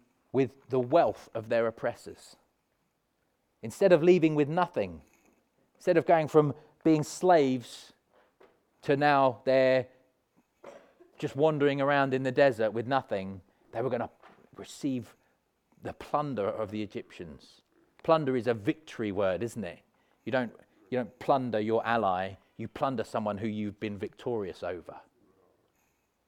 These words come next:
Gold, jewelry, clothing, God gives them what they will later need to worship him.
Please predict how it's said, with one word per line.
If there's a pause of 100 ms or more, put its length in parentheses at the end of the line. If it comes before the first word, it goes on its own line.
(1080)
Gold,
jewelry,
clothing, (240)
God
gives
them
what
they
will
later
need
to
worship
him.